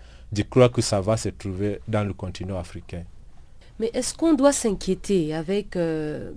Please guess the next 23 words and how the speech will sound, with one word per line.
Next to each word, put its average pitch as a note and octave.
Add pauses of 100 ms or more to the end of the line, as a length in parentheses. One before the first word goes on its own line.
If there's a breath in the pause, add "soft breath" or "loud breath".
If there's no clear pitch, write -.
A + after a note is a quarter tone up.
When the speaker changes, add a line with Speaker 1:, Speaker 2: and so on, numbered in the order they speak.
Speaker 2:
l'arrivée D#3+
des E3+
produits E3+
chimiques ? E3+ (420 loud breath)
On F3
parle G3
beaucoup E3+
de, D3+
de D3+
fertilisants, F3
on F3+
parle F3
Speaker 1:
Mhm. D3
Speaker 2:
beaucoup F3
des E3+
aliments F3+
qui G#3
sont F#3+
produits F3+
avec, E3+
euh, D3+ (280 loud breath)
des F3
engrais F3+